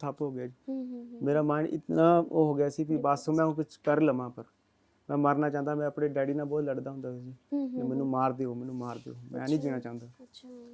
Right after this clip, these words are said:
Speaker 1: ਪਰ ਜਦੋਂ ਮੈਂ ਸ਼ੁਕਰ ਹਾਂ, ਗੁਜ਼ਾਰ ਹਾਂ ਜੀ ਸਾਹਿਬ, ਮੈਂ ਮੈਂਟੀ ਸਾਹਿਬ ਗੋਡ ਦਾ।
Speaker 2: ਹਮ, ਹਮ।
Speaker 1: ਜਦੋਂ ਮੈਂ ਇੱਥੇ ਆਇਆ ਜੀ, ਸਾਢੇ ਅੱਠ ਮਹੀਨੇ ਮੇਰਾ ਟ੍ਰੀਟਮੈਂਟ ਚੱਲਿਆ ਬੈਡਸੋਲ ਦਾ ਜੀ। ਸਾਰੇ ਬੈਡਸੋਲ ਮੇਰੇ ਕਵਰ ਕਰ ਗਏ ਜੀ, ਜੋ ਸਾਢੇ ਤਿੰਨ ਸਾਲ ਦੇ ਕਵਰ ਹੋ ਨਹੀਂ ਪਾ ਰਹੇ ਸੀ ਕੋਈ ਜ਼ਖਮ
Speaker 2: ਹਮ,
Speaker 1: ਵੀ।
Speaker 2: ਹਮ, ਹਮ, ਹਮ,
Speaker 1: ਇੱਥੇ ਆ ਕੇ
Speaker 2: ਹਮ।
Speaker 1: ਸਾਰੇ ਜ਼ਖਮ ਮੇਰੇ ਕਵਰ ਹੋ ਗਏ ਜੀ।
Speaker 2: ਠੀਕ ਹੈ।
Speaker 1: ਤੇ ਇੱਥੇ ਆ ਕੇ ਹੀ ਮੈਂ, ਅਹ, ਜੋ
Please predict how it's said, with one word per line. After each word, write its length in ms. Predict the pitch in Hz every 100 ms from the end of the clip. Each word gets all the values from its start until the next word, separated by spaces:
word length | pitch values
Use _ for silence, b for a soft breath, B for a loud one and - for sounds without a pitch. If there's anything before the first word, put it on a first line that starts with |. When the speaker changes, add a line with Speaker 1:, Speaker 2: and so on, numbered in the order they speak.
| - _ _ -
Speaker 1:
ਪਰ 120 | 131
ਜਦੋਂ 460 | 135 135 151 143
ਮੈਂ 220 | 139 147 131
ਸ਼ੁਕਰ 340 | - 131 139
ਹਾਂ, 60 | 139
ਗੁਜ਼ਾਰ 300 | 131 131 131
ਹਾਂ 80 |
ਜੀ 60 | 135
ਸਾਹਿਬ, 240 | 135 131
ਮੈਂ 80 | 131
ਮੈਂਟੀ 300 | 123 120 120
ਸਾਹਿਬ 200 | 123 127
ਗੋਡ 200 | 123 117
ਦਾ। 120 | 117
Speaker 2:
ਹਮ, 320 | 123 - 277 262
ਹਮ। 140 | 247
Speaker 1:
ਜਦੋਂ 220 | 135 131
ਮੈਂ 100 | 135
ਇੱਥੇ 260 | 131 - 156
ਆਇਆ 160 | 131
ਜੀ, 140 | 123 135
ਸਾਢੇ 400 | - 139 147 151
ਅੱਠ 160 | 139
ਮਹੀਨੇ 220 | 151 151 135
ਮੇਰਾ 160 | 131
ਟ੍ਰੀਟਮੈਂਟ 400 | 123 127 127 127
ਚੱਲਿਆ 180 | 127 123
ਬੈਡਸੋਲ 420 | 120 113 - 127
ਦਾ 100 | 127
ਜੀ। 140 | 123 131 b b b
ਸਾਰੇ 280 | - 143 160
ਬੈਡਸੋਲ 360 | 151 139 - 147
ਮੇਰੇ 160 | 143
ਕਵਰ 260 | 147 127 131
ਕਰ 180 | 127 120
ਗਏ 140 | 123
ਜੀ, 120 | 127
ਜੋ 100 | 131
ਸਾਢੇ 320 | 127 139 139
ਤਿੰਨ 160 | 151 135
ਸਾਲ 160 | 135 139
ਦੇ 60 |
ਕਵਰ 260 | 139 139 147
ਹੋ 140 | 135 127
ਨਹੀਂ 120 | 143
ਪਾ 140 | 131
ਰਹੇ 100 | 120
ਸੀ 120 | 120 127
ਕੋਈ 180 | 131
ਜ਼ਖਮ 140 | 123 277
Speaker 2:
ਹਮ, 120 | 262
Speaker 1:
ਵੀ। 100 | 247
Speaker 2:
ਹਮ, 220 | 254 247
ਹਮ, 100 | 240 226
ਹਮ, 120 | 226
Speaker 1:
ਇੱਥੇ 220 | 160 - 160
ਆ 40 |
ਕੇ 60 | 147
Speaker 2:
ਹਮ। 40 |
Speaker 1:
ਸਾਰੇ 260 | 147 143 156
ਜ਼ਖਮ 200 | 143 135
ਮੇਰੇ 160 | 135
ਕਵਰ 280 | 135 123 127
ਹੋ 100 | 127
ਗਏ 120 | 123
ਜੀ। 200 | 123 131 -
Speaker 2:
ਠੀਕ 160 | - 254 -
ਹੈ। 60 | 240
Speaker 1:
ਤੇ 140 | 151
ਇੱਥੇ 440 | - 175 - 196 185
ਆ 120 | 160
ਕੇ 160 | 160
ਹੀ 180 | 156 165
ਮੈਂ, 260 | 165 151 156
ਅਹ, 480 | 139 139 127 127 123
ਜੋ 400 | 131 135 135